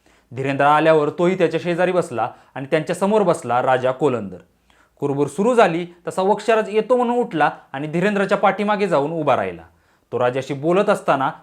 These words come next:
वक्षराजनं त्याच्या डोक्यात गोळी घातली. मग राजानं त्याचं लिंग आणि डोकं कापून काढलं, डोक्यातून मेंदू काढून तो शिजवला, त्याचं सूप बनवलं, ते रिचवून ते बॉडी फेकून द्यायला युपीच्या जंगलाकडे गेले असं राजानं सांगितलं. त्याच वेळी फार्म हाऊसमधून एक लाल डायरी पण जप्त झाली होती.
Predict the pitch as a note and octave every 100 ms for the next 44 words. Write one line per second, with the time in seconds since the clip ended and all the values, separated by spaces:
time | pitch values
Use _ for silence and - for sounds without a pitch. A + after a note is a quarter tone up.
0 | - E3+ - G3+ D#3 E3 D#3+ C#3 D#3 C#3+
1 | B2+ C3+ D3+ D3+ A2 F#2+ - _ _ _
2 | _ _ - G#2 A#2+ A#2+ B2 B2 A#2+ C3+
3 | D#3+ F#3 E3 D#3 D3 D3+ D3 D3+ D#3 D3
4 | G3 F#3+ C#3+ G2+ F#2+ - _ _ - C#3
5 | C#3+ E3 F#3 F#3 G3 G#3+ A3+ G#3 G3+ G#3+
6 | G#3 A#3 A#3+ C4+ F3 B2 - _ - D#3
7 | G#3 G3+ - C#4 A#3 A3 E3+ C#3 E3+ -
8 | _ _ E3+ F3+ A#3 G3+ E3+ F3 - _
9 | D3 F3 E3+ F3 G3+ A3+ G#3 F3 C#3+ D#3
10 | D#3 C#3+ B2 D#3 F3 D#3 C#3 C3+ A2+ G#2
11 | G#2 G#2 B2 A2 G#2 C3 F3+ C#3+ F#2+ E2+
12 | - _ _ _ _ _ _ - D#3+ E3
13 | D#3+ C3 C3 D3+ D3 E3 F3 D#3+ D#3 D3
14 | D#3 D#3 D#3+ D#3 C3 A#2 C3+ D3 D3 B2+
15 | A2+ G2 F2 F2